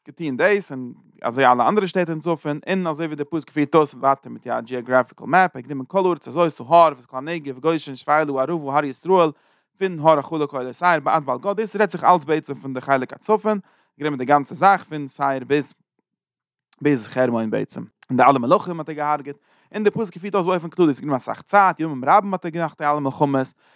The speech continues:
אין דער זעקן איין שטאט, וואס ער מאכט, מיט יעדן חוץ פון דער געוואוינען, און דאס זאגט דער פסוק, עס געווען, מע עשה השם, מע חזק את לבם, דאס הייסט, בעצם, זיי קענען משלים זיין, אזוי ווי די געוואוינען, אזוי דו משמע, אבער אזוי ווי ביי פרעה, ווען חזק השם איז לייף פרעה, דער אייבערשטער מאכט חזק מיט זיין הארץ, כדאי,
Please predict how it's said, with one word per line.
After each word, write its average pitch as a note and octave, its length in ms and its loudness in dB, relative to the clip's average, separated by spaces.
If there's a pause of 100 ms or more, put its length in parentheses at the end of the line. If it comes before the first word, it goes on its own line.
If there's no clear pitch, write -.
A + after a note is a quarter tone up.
(120)
אין G#3+ 160 0
דער F#3 120 -4
זעקן F#3 260 0
איין A3 200 0
שטאט, F#3+ 220 -6
וואס D3+ 100 -12
ער D3+ 60 -8
מאכט, D#3 260 0
מיט B2+ 220 -8
יעדן G3 200 -6
חוץ - 240 -12
פון C#3 100 -6
דער A#2+ 100 -2
געוואוינען, D#3 440 4
און A3+ 140 -6
דאס A#3 160 0
זאגט G#3+ 180 0
דער F#3 140 -14
פסוק, A3 240 -8
עס D#3+ 80 -8
געווען, G#3 360 -2
מע E3+ 160 0
עשה G3 200 -4
השם, A3+ 380 -4
מע F3+ 120 2
חזק F#3 400 0
את D#3 160 -6
לבם, C3+ 220 2
דאס - 80 -18
הייסט, A2+ 100 -14
בעצם, D#3 320 -4
זיי C3 120 -6
קענען C#3 200 -2
משלים C#3+ 340 2
זיין, B2+ 140 -2
אזוי B2+ 140 -12
ווי B2+ 80 -16
די B2+ 80 -12
געוואוינען, C3+ 440 -2
אזוי C3+ 180 0
דו B2 120 -2
משמע, G#3 380 0 (560)
אבער F#3 200 6
אזוי F#3 160 -2
ווי F#3+ 120 -8
ביי E3+ 120 -4
פרעה, F#3+ 200 2
ווען C3+ 220 -2
חזק E3 320 0
השם D3 220 -6
איז C3+ 140 -12
לייף C#3 140 -2
פרעה, F3 180 2
דער D#3+ 100 2
אייבערשטער E3 260 -2
מאכט C#3+ 140 -14
חזק A3+ 220 -2
מיט F#3 140 -4
זיין E3 220 4
הארץ, E3+ 240 2
כדאי, B3 440 2